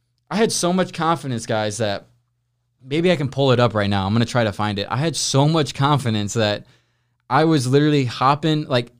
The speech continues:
I had so much confidence that peop-, some people weren't liking me. But now, instead of people not liking me because of my presence online or something like that, and they were just poking fun at me for doing stuff, that, like,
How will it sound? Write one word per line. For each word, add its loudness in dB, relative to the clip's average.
I 0
had 0
so 2
much 0
confidence 0
that -4
peop-, -2
some 2
people -2
weren't -4
liking 0
me. -14
But -2
now, 2
instead -4
of -4
people -4
not -6
liking -2
me -2
because -4
of -6
my -2
presence -4
online 0
or -6
something -6
like -8
that, -2
and -8
they -2
were -4
just -8
poking -6
fun -4
at -4
me -6
for -12
doing -4
stuff, -6
that, -4
like, -4